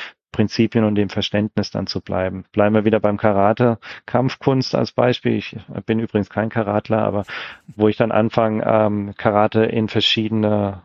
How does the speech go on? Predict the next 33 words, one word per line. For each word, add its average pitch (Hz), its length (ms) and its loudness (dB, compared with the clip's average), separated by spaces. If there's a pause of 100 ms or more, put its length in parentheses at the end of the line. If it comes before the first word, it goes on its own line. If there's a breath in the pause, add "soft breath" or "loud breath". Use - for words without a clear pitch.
Kampfstile 104 600 0
auszuprägen. 92 800 -6 (140)
Ja, 104 320 -4
da 101 160 -2
wäre 101 200 0
ich 98 100 -6
dann 101 160 -4
im 98 100 -6
Ri. 101 280 -6 (500 loud breath)
Und, 107 320 2
ähm, 107 180 2
das 123 180 2
ist 139 80 0
ein 135 80 4
Narrativ, 123 600 2
mit 113 140 2
dem 117 120 4
ich 110 100 0
sehr 117 120 4
gute 113 200 0
Erfahrungen 104 580 -2
habe, 107 340 2
mich 110 240 -2
an 104 160 -2
Themen 104 300 0
ranzu-, 107 460 -4
äh, 110 360 -4 (180)
ranzurobben. 113 800 -2 (500 loud breath)
Wenn 113 140 2
es 117 140 0
jetzt 113 220 2
nicht 113 260 2
um 104 400 2